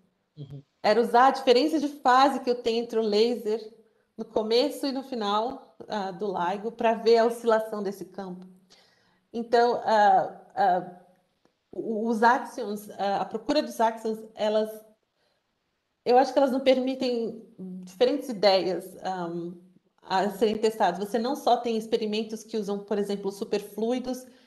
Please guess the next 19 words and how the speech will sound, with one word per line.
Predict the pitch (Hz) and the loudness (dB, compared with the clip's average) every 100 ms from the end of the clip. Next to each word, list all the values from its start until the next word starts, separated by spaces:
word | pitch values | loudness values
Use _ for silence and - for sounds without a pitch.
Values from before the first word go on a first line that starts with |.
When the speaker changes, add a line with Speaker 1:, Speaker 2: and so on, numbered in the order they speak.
| _ _ - | _ _ 2
Speaker 2:
pra | 220 | 2
tentar | 220 220 220 214 208 | 2 0 4 4 6
ver | 214 214 | 6 6
o | 202 | 2
recoil | 208 - - 220 285 226 | -2 -4 2 4 6 2
mesmo, | 202 214 208 185 185 | 0 -2 -2 -12 -10
ou | 190 | -10
seja, | 196 196 175 175 - 175 | -4 -4 -4 -6 -14 -20
vem | 175 202 240 277 | 0 2 2 0
uma | 247 | 0
partícula | 247 220 240 233 220 | 0 -2 -4 -4 -2
do | 185 | 0
axion | 190 214 - 214 214 - _ _ - | 0 0 -4 -8 -10 -12 _ _ -2
e | 196 | 2
ela | 202 202 - - _ | 4 2 -4 -12 _
interage | 214 208 190 190 247 254 | -2 2 4 4 2 0
com | 233 | -6
o | |
seu, | 226 196 180 185 185 | -4 -4 -4 -6 -8